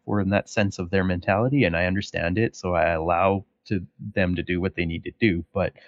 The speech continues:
I feel like this, this was a little bit past that.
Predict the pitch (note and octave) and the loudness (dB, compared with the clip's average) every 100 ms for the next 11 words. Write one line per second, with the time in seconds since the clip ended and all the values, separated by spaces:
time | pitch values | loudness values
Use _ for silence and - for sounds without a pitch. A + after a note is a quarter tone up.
0 | - - - G2+ F#2+ A2 G2 F#2+ - F#2+ | -20 -20 -6 -6 0 2 2 2 -2 -8
1 | - - _ _ _ _ _ _ _ _ | -8 -20 _ _ _ _ _ _ _ _
2 | - A2+ - G2 F2+ F2+ F#2 E2 E2+ - | -8 -8 -6 -6 -4 -2 -4 -4 -6 -8
3 | _ - E2+ A#2+ C#3 - D#2 C#2+ - | _ -4 0 0 -2 -6 -2 -2 -2